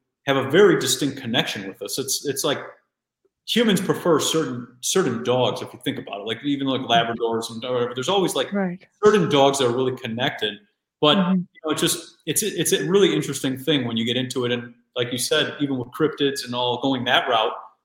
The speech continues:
Speaker 1: what used to exist on the realm or the plane is a great question.
Speaker 2: I agree. I agree. And you s-, you look at depictions of Anubis,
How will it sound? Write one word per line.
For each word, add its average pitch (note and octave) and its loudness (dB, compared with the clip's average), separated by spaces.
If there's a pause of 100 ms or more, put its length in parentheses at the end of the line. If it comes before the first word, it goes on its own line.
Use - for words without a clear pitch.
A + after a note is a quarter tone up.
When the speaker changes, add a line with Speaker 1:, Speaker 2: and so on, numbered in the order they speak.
(100)
Speaker 1:
what D3 4
used F3+ 0
to D#3 -2
exist C3+ -2
on C3+ -2
the A2+ -2
realm C#3 0
or A#2 -2
the A2+ -4
plane C#3 -4 (380)
is A#2 -6
a - -4
great B2+ 0
question. - -2 (1300)
Speaker 2:
I F#3+ 2
agree. F#3+ 0 (100)
I G#3 4
agree. A3 4
And G3 4
you A3 4
s-, G#3 -2
you A#3 2
look C#4 2
at G3 -6
depictions G3+ 2
of F3+ 2
Anubis, F#3+ 2